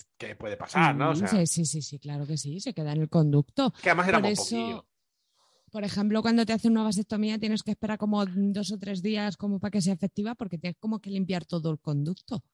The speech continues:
Speaker 1: Mm, los conductos, ¿eh?
Speaker 2: Y por eso es bueno hacer pis después de follar.
Speaker 1: Sí, sí, sí, sí. Sí, yo lo hago siempre, ¿eh? Pero
Speaker 2: Pa'
Speaker 1: a
Speaker 2: limpiarte
Speaker 1: veces
Speaker 2: esas cosas.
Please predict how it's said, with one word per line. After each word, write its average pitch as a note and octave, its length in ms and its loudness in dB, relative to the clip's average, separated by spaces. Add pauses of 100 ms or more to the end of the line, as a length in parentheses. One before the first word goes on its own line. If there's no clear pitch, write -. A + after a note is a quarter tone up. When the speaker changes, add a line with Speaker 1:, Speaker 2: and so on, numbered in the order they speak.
(100)
Speaker 1:
Mm, G2 540 -10
los D#2+ 160 -12
conductos, - 600 -14
¿eh? C3+ 160 -8
Speaker 2:
Y C4 160 8
por C4 260 6
eso D4 400 6
es D4+ 220 6
bueno D4 340 6
hacer C4+ 300 0
pis C4 300 -2
después D#3 480 -2
de C3 80 -4
follar. A3 400 -8 (200)
Speaker 1:
Sí, D#3+ 400 6
sí, B2+ 160 -4
sí, F#2+ 160 -14
sí. - 240 -20
Sí, C#3 200 -12
yo D#3 100 4
lo F3 100 8
hago A#2 200 6
siempre, B2+ 380 -6
¿eh? - 120 -14
Pero G#2 420 -8
Speaker 2:
Pa' F#3 260 0
Speaker 1:
a F#3+ 40 0
Speaker 2:
limpiarte G3 460 4
Speaker 1:
veces G#3+ 160 4
Speaker 2:
esas F#3+ 180 -4
cosas. A3 580 -4